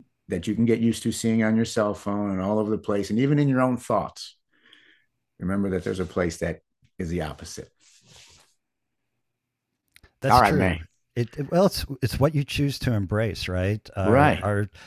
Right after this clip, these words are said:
Speaker 2: our friend and
Speaker 1: Right.
Speaker 2: colleague John Bailey talks about intent quite a bit. And, you know, we did a podcast episode about a research study that investigated, of all things,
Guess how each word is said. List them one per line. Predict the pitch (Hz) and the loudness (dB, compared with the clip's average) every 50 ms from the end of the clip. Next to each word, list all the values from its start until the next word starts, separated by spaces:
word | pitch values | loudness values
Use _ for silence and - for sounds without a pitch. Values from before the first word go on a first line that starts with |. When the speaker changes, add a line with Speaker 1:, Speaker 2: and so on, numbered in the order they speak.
| - - - | -20 -18 -6
Speaker 2:
our | - 117 113 | -2 -2 -2
friend | - - 127 123 123 | 0 0 0 0 2
and | 120 - | 0 0
Speaker 1:
Right. | 92 98 | 2 2
Speaker 2:
colleague | 110 113 113 113 113 110 107 98 | 4 4 4 4 4 2 0 -2
John | 92 - 120 117 127 123 120 | 0 2 4 4 4 4 4
Bailey | 104 107 113 117 131 143 143 120 95 80 76 95 92 - _ - - - - _ _ _ _ _ _ _ _ - _ _ _ | 4 4 4 4 4 4 2 2 0 -2 -6 -10 -14 -16 _ -20 -20 -20 -20 _ _ _ _ _ _ _ _ -20 _ _ _
talks | - - - 120 113 107 104 - - - - - - - _ | -4 -2 2 2 2 2 2 0 -4 -8 -6 -6 -8 -4 _
about | 104 90 95 101 101 101 | -2 0 0 0 2 2
intent | 98 92 92 - - - 127 135 104 - - - - - | 0 0 2 2 2 4 4 2 0 -2 -6 -14 -12 -8
quite | - - 95 | -6 -4 -4
a | 85 80 | -4 -4
bit. | 76 85 82 71 - _ - - - _ _ _ _ _ _ _ _ _ _ _ _ _ | -6 -8 -8 -8 -10 _ -10 -10 -10 _ _ _ _ _ _ _ _ _ _ _ _ _
And, | 87 90 90 90 90 90 90 90 87 87 - - - _ _ | -4 -2 0 0 0 0 0 -2 -2 -4 -6 -8 -12 _ _
you | - 92 | -6 -4
know, | 92 87 | -4 -4
we | 85 85 101 95 | -4 -4 -4 -4
did | 87 113 90 | -2 -2 -4
a | 92 85 | -4 -4
podcast | - - 92 90 92 - - 95 92 90 - | -4 -2 -2 -2 -4 -2 -2 -2 -2 -2 -2
episode | 92 87 - - 87 - - 95 95 92 92 85 - - | -4 -4 -4 -4 -6 -4 -2 -2 0 0 0 -2 -4 -8
about | 92 80 - 87 92 92 | -6 -6 -4 -4 -2 -2
a | 92 | -4
research | 85 87 92 92 - - 95 90 - - | -4 -4 -6 -4 -4 -4 -6 -4 -4 -4
study | - - - 95 92 87 95 92 92 90 95 - | -6 -2 -2 -2 -2 0 0 0 0 -2 -4 -4
that | - 92 87 98 95 - | -8 -6 -4 -2 -2 -2
investigated, | - 95 98 90 - 95 95 - - - 82 95 92 95 98 87 | -2 -4 -4 -2 -2 -2 -2 -2 -4 -6 -4 -4 -2 -2 -2 -4
of | 87 82 78 | -6 -6 -6
all | 87 90 98 113 | -4 0 0 0
things, | 107 - - 101 101 95 107 123 - - | 0 0 -2 -2 0 0 -2 -2 -4 -6